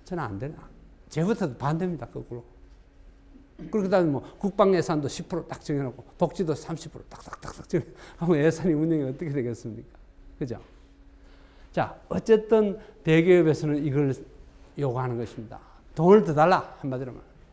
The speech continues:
자, 제가 정리를 하겠습니다. 대학이 돈이 없잖아요. 근데 지금 사회가 이제 대학에 돈을 더 줄 여유도 마음도 없는 것입니다. 맞-, 맞죠? 근데 한쪽에서는 계속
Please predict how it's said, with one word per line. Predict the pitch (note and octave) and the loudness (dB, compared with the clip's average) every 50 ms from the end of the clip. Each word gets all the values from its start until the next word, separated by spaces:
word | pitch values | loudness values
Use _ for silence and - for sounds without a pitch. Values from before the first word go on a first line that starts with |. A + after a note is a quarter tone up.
| - | -8
자, | - D#3+ C3 A2 A#2 - | -4 -4 -4 -4 -4 -2
제가 | - F3 F3 D#3+ C#3+ C3+ C#3+ - - | 0 2 4 4 2 2 -2 -6 -10
정리를 | - - - E3 D#3+ D#3+ D3+ C3+ | -10 -2 0 2 2 2 2 0
하겠습니다. | B2 A#2+ A2+ - C3 A#2 A2 - - - - - - - - - - | -2 -2 -4 -6 -8 -12 -14 -16 -18 -20 -20 -20 -20 -20 -20 -14 -8
대학이 | - C3 B2 D#3 G3 F#3+ G#3 | -6 -4 -2 0 0 0 0
돈이 | - A#2+ B2 B2+ D3 D3 | -2 -2 -2 -2 -2 -2
없잖아요. | A#2+ - - - C#3 - - - - - - - - _ _ - _ - _ - - | -4 -8 -10 -12 -12 -12 -12 -14 -16 -20 -20 -20 -20 _ _ -20 _ -20 _ -10 -2
근데 | A#3 G#3+ F3+ B2 - - - - - - - - | 4 4 4 4 2 -4 -16 -18 -20 -20 -12 -2
지금 | - A3+ G#3 F#3 E3 - - - - - - - - | 0 2 4 2 2 0 -6 -20 -20 -20 -20 -20 -20
사회가 | - - - F3 F3+ G3+ G#3 A3 A3 G#3+ G#3 G3 D#3+ - - - | -16 -12 -6 -2 0 0 2 2 2 4 2 2 0 0 -4 -6
이제 | D3+ D3+ C#3+ B2+ - - - - - - _ _ _ - - - _ - | -4 -4 -4 -4 -6 -12 -20 -20 -20 -20 _ _ _ -20 -20 -20 _ -10
대학에 | - D#3+ D#3 D#3 F#3 F#3 F3+ D#3 | -6 -4 -2 0 0 0 0 0
돈을 | C3 C#3+ D#3 E3 E3 D#3 D#3+ | 0 0 0 0 0 0 -2
더 | - D3+ D3 | -2 -2 -2
줄 | C#3 D3 E3+ E3 D#3+ D#3 - - - - - - - - - - | -2 0 0 0 0 0 -2 -8 -16 -20 -20 -20 -20 -20 -14 -6
여유도 | - D3 D#3 D#3+ F3 G3+ A3 F#3 G#3+ G#3 G3+ F#3+ G3 - - - - | 0 2 4 6 8 6 8 8 8 8 6 6 2 -6 -16 -16 -8
마음도 | - B2+ C3 C3 B2+ C#3 C3+ B2+ | -6 -4 -2 -2 -2 -2 -4 -4
없는 | A#2+ C3+ C#3 C3+ | -4 -4 -4 -6
것입니다. | C3 A2+ - - B2 - - - - | -6 -8 -10 -12 -18 -20 -20 -16 -8
맞-, | C#3 C#3 D3 C#3+ - F3+ | -6 -6 -6 -6 -4 -4
맞죠? | F3 E3+ E3+ - B2+ G#2+ - - - - _ _ _ _ _ _ _ _ - - - - - - - - - - - - | -4 -4 -2 -4 -8 -8 -8 -16 -20 -20 _ _ _ _ _ _ _ _ -20 -20 -20 -20 -20 -20 -20 -20 -20 -16 -6 2
근데 | B3+ B3+ A#3+ | 4 6 6
한쪽에서는 | G#3 - G#3+ A3 G#3 B3 A#3+ A#3 G3 A#3 A3 | 4 4 2 -2 2 2 2 2 2 2 -2
계속 | G3 - - - - - G3 F#3 - F#3+ | -2 -4 -8 -12 -8 -6 0 0 0 0